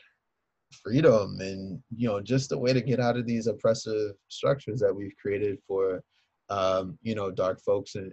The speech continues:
and dark people and black people, uh, in the United States. So, um, that I think is, is where we see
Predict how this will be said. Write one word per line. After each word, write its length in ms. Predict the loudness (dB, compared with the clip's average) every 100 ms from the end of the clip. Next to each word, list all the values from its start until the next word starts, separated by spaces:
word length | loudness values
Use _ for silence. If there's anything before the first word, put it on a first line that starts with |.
| -12
and 160 | -6
dark 200 | -2 -4 -4
people 380 | -6 -6 -6 -8
and 220 | -8 -6
black 280 | -4 -4 -6
people, 400 | -10 -10 -12 -12 -14
uh, 200 | -12 -10 -12 _ -14
in 120 | -12
the 60 |
United 300 | -12 -12 -12
States. 580 | -14 -8 -6 -6 -14 -16 _ _ _ _ _ _ -20 -10
So, 720 | 0 2 4 4 4 0 -8 _ -20 _ _ _ _ _ -6
um, 480 | -4 -2 -4 -6 -12 _ -4
that 360 | 4 6 6 4
I 100 | 0
think 340 | 0 0 0 0
is, 260 | -2 -4 -6
is 220 | -8 -2
where 220 | 2 2
we 120 | 0
see 680 | -4 -6 -6 -8 -8 -8 -12